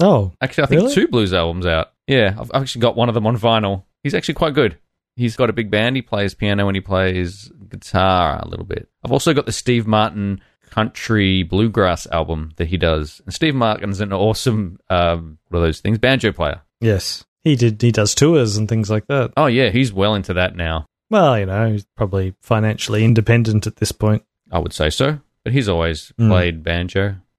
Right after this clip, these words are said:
Speaker 2: ever
Speaker 1: Yeah.
Speaker 2: since he was, he's Steve Martin. He can do whatever he wants. I was gonna say, do you think anyone has ever had the rap name M C Escher?
Speaker 1: Probably, probably they've gone on to not do very well and someone else has <laughs> claimed it.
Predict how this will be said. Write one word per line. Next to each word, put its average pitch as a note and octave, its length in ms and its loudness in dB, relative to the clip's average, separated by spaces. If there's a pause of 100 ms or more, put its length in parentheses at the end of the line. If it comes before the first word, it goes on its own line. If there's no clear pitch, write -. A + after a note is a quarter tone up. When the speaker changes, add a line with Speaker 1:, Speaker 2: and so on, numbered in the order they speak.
(200)
Speaker 2:
ever A#2 100 2
Speaker 1:
Yeah. G#2+ 100 4
Speaker 2:
since F#2 180 -4
he F2+ 60 -4
was, F2 360 -6 (280)
he's D3 120 -12
Steve D#2 200 -4
Martin. F2 300 -2 (220)
He - 40 -20
can A2+ 100 -8
do G#2+ 60 2
whatever F#2 220 2
he F2 60 0
wants. E2 320 -6 (580)
I E3+ 120 0
was F#3 140 2
gonna F3 140 -2
say, D#3+ 280 2
do D3 160 -6
you F3 160 -2
think D#3+ 460 -4 (180)
anyone A#2+ 520 0
has A2 420 0
ever G2+ 560 0
had G#2 360 -2
the G2+ 120 -2
rap G#2 400 0
name F2+ 600 -2 (260)
M F#2+ 120 -4
C F#2 200 -2
Escher? E2+ 400 -2 (380)
Speaker 1:
Probably, C3 520 2 (380)
probably A2+ 500 2
they've G#2+ 480 2 (120)
gone A2+ 180 4
on A2+ 120 6
to A2+ 100 4
not A2 180 2
do A#2 180 4
very A2 240 6
well A2 360 4
and G#2+ 440 2 (140)
someone A2+ 260 4
else B2+ 180 4
has - 120 0
<laughs> - 120 -10
claimed B2+ 420 0
it. - 100 -2